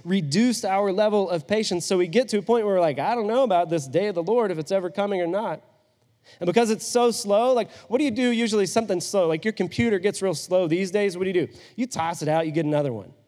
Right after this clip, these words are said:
We've learned, we've started learning that if it's slow, it means it's broken. And so as we've had to wait, as it begins to feel slow waiting on the day of the Lord, we might start to think, "Well, this whole system's broken. Maybe it's not real."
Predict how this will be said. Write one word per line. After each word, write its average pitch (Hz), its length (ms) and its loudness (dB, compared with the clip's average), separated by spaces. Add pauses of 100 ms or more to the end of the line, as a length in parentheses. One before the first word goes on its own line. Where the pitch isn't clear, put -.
(420)
We've 240 220 2
learned, 247 380 2
we've 240 140 0
started 226 280 0
learning 208 320 2
that 185 200 0
if 180 120 -4
it's 170 160 -2
slow, 247 460 0
it 202 80 -2
means 190 240 2
it's 131 160 -6
broken. 165 600 -4 (720)
And 196 140 0
so 214 140 2
as 175 120 -2
we've 247 160 0
had 220 240 0
to 185 80 0
wait, 233 420 0
as 175 120 -2
it 180 60 -4
begins 208 300 0
to 185 60 -4
feel 226 240 0
slow 240 480 0
waiting 220 320 2
on 208 100 0
the 185 80 -2
day 202 160 0
of 185 80 -2
the 170 60 -2
Lord, 233 220 2
we 220 100 2
might 220 220 -2
start 208 220 -2
to 185 80 -8
think, 226 220 0
"Well, 175 100 0
this 254 160 0
whole 262 160 2
system's 175 440 -2
broken. 160 520 0 (180)
Maybe 226 380 0
it's 185 200 -2
not 175 320 -4
real." 185 440 -8